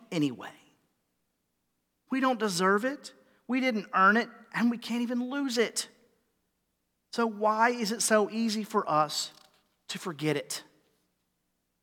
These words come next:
Doesn't that mean something to you? Shouldn't that change you just a little bit? Shouldn't you sacrifice something in return?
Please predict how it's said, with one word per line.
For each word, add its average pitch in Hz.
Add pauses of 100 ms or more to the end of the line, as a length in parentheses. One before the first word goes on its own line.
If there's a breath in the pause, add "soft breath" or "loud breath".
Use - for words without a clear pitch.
(220)
Doesn't 214
that 220
mean 196
something 247
to 240
you? 269 (640 soft breath)
Shouldn't 302
that 285
change 262
you 262
just 233
a 147
little 185
bit? 277 (1300)
Shouldn't 269
you 269
sacrifice 196
something 226
in 220
return? 233